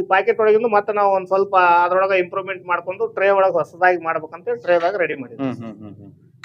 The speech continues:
Speaker 1: ಈ ತರ ಸರ್. ಇದೆಲ್ಲ ಜವಾರಿ ಬಾಳೆ ಸರ್.
Speaker 2: ಹ್ಮ್, ಈಗೆಲ್ಲ ಇವು ರೆಡಿ ಆಗ್ಯದವು
Speaker 1: ಇದೆಲ್ಲ
Speaker 2: ಹೊರಗಡೆ
Speaker 1: ರೆಡಿ
Speaker 2: ಹೋಗಕ್ಕೆ.
Speaker 1: ಆಗ್ಯಾವ ಸರ್.
Speaker 2: ಹಾ.
Speaker 1: ಇವೆಲ್ಲ ಸೀಸನ್ ಕಂದ್ರೆ ಜೂನ್, ಜುಲೈ,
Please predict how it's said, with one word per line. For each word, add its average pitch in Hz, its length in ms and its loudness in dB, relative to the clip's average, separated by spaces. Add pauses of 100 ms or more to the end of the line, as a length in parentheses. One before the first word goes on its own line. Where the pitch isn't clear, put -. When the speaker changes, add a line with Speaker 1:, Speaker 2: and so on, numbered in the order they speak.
(120)
Speaker 1:
ಈ 156 100 -8
ತರ 123 220 -12
ಸರ್. - 260 -20
ಇದೆಲ್ಲ 190 340 0
ಜವಾರಿ 170 340 2
ಬಾಳೆ 117 240 -12
ಸರ್. - 160 -20 (380)
Speaker 2:
ಹ್ಮ್, 117 180 -12 (100)
ಈಗೆಲ್ಲ 139 380 0
ಇವು 175 300 2
ರೆಡಿ 147 260 4
ಆಗ್ಯದವು 143 340 2
Speaker 1:
ಇದೆಲ್ಲ 202 300 4
Speaker 2:
ಹೊರಗಡೆ 202 120 4
Speaker 1:
ರೆಡಿ 196 100 2
Speaker 2:
ಹೋಗಕ್ಕೆ. 185 100 4
Speaker 1:
ಆಗ್ಯಾವ 156 180 0
ಸರ್. - 160 -18
Speaker 2:
ಹಾ. 110 140 -18
Speaker 1:
ಇವೆಲ್ಲ 180 220 2
ಸೀಸನ್ 196 400 -2
ಕಂದ್ರೆ 185 260 -4
ಜೂನ್, 185 240 -8
ಜುಲೈ, 185 240 0